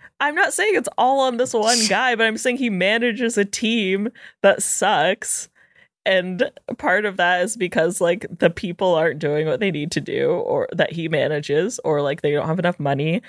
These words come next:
Speaker 1: and he's trying to go get more money. Like, the, the whole argument with the cost cap thing was, like, it's four thousand dollars or whatever on catering, but that four thousand dollars can be used on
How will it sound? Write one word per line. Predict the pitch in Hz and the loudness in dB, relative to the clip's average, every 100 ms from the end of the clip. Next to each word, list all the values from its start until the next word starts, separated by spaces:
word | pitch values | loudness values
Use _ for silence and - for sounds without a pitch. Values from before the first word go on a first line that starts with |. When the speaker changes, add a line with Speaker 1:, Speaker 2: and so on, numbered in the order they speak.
| - - | -16 -10
Speaker 1:
and | - 156 | -2 0
he's | 151 151 | 0 0
trying | - 156 151 | 0 0 0
to | |
go | 156 151 | 0 0
get | 156 143 110 - | 0 -2 -4 -2
more | 165 | -2
money. | 175 120 131 151 240 - - - - | 0 -2 0 0 -2 -6 -18 -10 -2
Like, | 151 151 - _ _ _ - 170 | 0 -2 -12 _ _ _ -20 -4
the, | 190 185 196 175 - - - - | 0 2 2 -2 -4 -18 -12 -4
the | 196 | -2
whole | 208 214 | 0 0
argument | 180 196 185 165 | 0 0 -2 -2
with | 113 | -2
the | - | -4
cost | 156 170 170 - | -2 2 2 0
cap | - 147 - | -2 0 0
thing | 151 151 | -2 0
was, | 151 151 | -2 -2
like, | 156 | -2
it's | 151 - | -2 -2
four | - 170 160 | -4 0 0
thousand | 185 160 165 160 156 151 151 | 2 2 2 0 -2 -6 -4
dollars | 151 151 160 147 151 | 0 2 2 0 0
or | 151 | 0
whatever | 147 147 147 | 2 2 2
on | 143 | 0
catering, | 143 - 180 151 143 147 160 156 | -4 -2 0 0 0 0 -2 2
but | 160 151 139 _ | 2 2 -2 _
that | - 151 | 0 0
four | - 147 | 0 0
thousand | 147 156 | 0 0
dollars | 147 160 160 | 2 2 0
can | - 147 | -4 -4
be | 147 | -2
used | 143 160 156 160 - | -2 0 0 -2 0
on | 147 147 | 2 2